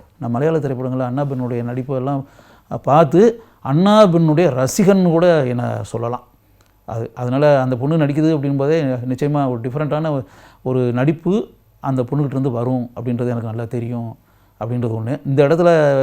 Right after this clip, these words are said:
எப்படின்னா, கொட்டுக்காளி திரைப்படத்தை எத்தனை பேர் பார்த்துருக்கீங்க அப்படின்றது தெரியல. இருந்தால் கூட அந்த திரைப்படத்தில் நீங்க பார்த்த அந்த பெண் கதாநாயகி இருக்காங்களா, அவங்க தான் அண்ணா பென். அந்த அண்ணா பென்னை பத்தி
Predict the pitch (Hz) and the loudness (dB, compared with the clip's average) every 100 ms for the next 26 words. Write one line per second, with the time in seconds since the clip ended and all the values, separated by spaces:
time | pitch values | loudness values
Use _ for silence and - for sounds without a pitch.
0 | 131 131 139 143 - 139 160 160 156 151 | 0 -2 -2 -2 -2 -2 2 2 2 0
1 | 151 139 139 143 147 147 135 135 139 131 | 0 -2 -2 -2 -2 -2 -2 -4 -4 -4
2 | 135 135 135 120 127 120 117 127 127 120 | -4 -4 -4 -4 -6 -6 -4 -4 -2 -2
3 | - - - _ _ _ _ - 160 175 | -2 -6 -20 _ _ _ _ 2 4 6
4 | 160 151 156 - 143 139 151 156 160 170 | 6 6 2 4 2 2 2 2 2 2
5 | 190 143 123 135 139 160 - - - 139 | 2 2 0 -2 0 -2 -2 -8 -10 -6
6 | 127 113 147 143 135 139 135 123 110 120 | -4 -2 -2 -2 -2 -2 0 -2 -4 -2
7 | 117 123 120 135 120 123 117 123 _ _ | -2 -2 -2 -2 -2 -2 -4 -10 _ _
8 | _ - 120 107 131 196 220 233 180 151 | _ -8 -6 -2 0 6 8 8 6 4
9 | 170 180 180 170 226 262 | 4 2 2 0 0 -2